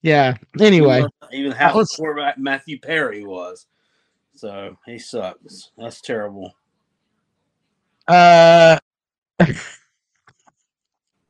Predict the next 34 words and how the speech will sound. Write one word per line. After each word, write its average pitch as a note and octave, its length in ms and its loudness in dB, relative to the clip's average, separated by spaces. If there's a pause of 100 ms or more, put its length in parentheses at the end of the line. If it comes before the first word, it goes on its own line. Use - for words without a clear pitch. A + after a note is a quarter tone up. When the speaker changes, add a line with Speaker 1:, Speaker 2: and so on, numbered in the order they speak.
(420)
Speaker 1:
Dennis G#3+ 400 4
Wilson, G3 460 4 (380)
sponsor G#3 540 2
of F#3+ 80 4
the F3 80 4
show, F#3+ 320 4
says, F3 320 4 (380)
"Just - 260 2
for C4 120 2
the A3+ 120 6
record, G3 480 4
the F3+ 120 6
women B3+ 340 4
in A3 140 4
Mobile, A3 340 6
Alabama F#3 760 4 (300)
look G#3 180 2
like G#3+ 220 6
they've F3+ 320 4
been F3+ 160 4
hit G#3 200 4
in F#3+ 60 0
the F#3 80 4
face G3+ 420 2
with F3+ 140 4
a F3 80 4
sock - 440 0
full F#3+ 280 2
of F3 140 0
thumbtacks." F#3 840 0 (1400)
<laughs> - 20 -2
Holy E4+ 1080 -2
shit, D4+ 460 -2
Dennis. C4+ 680 0